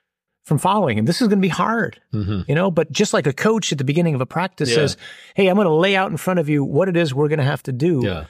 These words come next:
Speaker 1: but I wanna show you the goal too." So
Speaker 2: If
Speaker 1: the
Speaker 2: you
Speaker 1: goal
Speaker 2: wanna
Speaker 1: is a
Speaker 2: be a part of this
Speaker 1: championship.
Speaker 2: team, this is what you gotta do, but this is what we can achieve.
Speaker 1: Right, we're
Speaker 2: Yeah,
Speaker 1: gonna win.
Speaker 2: yeah, we can win,
Speaker 1: And,
Speaker 2: yeah.
Speaker 1: and, and it's not here, we can win, it's we will win.
Speaker 2: Yeah.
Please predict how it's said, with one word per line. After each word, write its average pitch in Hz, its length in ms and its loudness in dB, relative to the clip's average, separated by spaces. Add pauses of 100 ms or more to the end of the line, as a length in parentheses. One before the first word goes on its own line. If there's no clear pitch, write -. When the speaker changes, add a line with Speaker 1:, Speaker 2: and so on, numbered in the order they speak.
(160)
Speaker 1:
but 143 140 -4
I 139 40 -2
wanna 151 200 -2
show 151 200 -2
you 143 120 0
the 101 100 -10
goal 117 400 -6
too." 107 420 -8
So - 120 -12
Speaker 2:
If - 20 -2
Speaker 1:
the 127 60 0
Speaker 2:
you 143 60 4
Speaker 1:
goal 151 80 2
Speaker 2:
wanna 170 180 2
Speaker 1:
is 147 80 4
a - 20 2
Speaker 2:
be 190 80 2
a - 40 2
part 139 120 4
of 127 60 4
this 117 240 0
Speaker 1:
championship. - 40 -12
Speaker 2:
team, 101 480 -2
this 113 140 -4
is 117 120 -2
what 117 140 -4
you 120 100 -6
gotta 110 220 -2
do, 104 320 -2 (380)
but 101 100 -6
this 127 160 -2
is 131 60 0
what 123 140 0
we 117 80 -2
can 117 120 -2
achieve. 101 640 -2
Speaker 1:
Right, 170 220 0
we're 185 100 2
Speaker 2:
Yeah, 254 60 0
Speaker 1:
gonna 147 140 2
win. 226 200 2
Speaker 2:
yeah, 87 140 -12
we 127 160 -2
can 120 160 -2
win, 117 300 -2
Speaker 1:
And, 95 60 -4
Speaker 2:
yeah. 110 160 0
Speaker 1:
and, - 240 -4
and 170 120 0
it's 170 140 -2
not 240 160 -2
here, 185 200 0 (120)
we 156 120 0
can 233 300 0
win, 135 220 0
it's 156 240 -4 (120)
we 170 160 0
will 220 200 4
win. 175 240 0
Speaker 2:
Yeah. 110 260 -2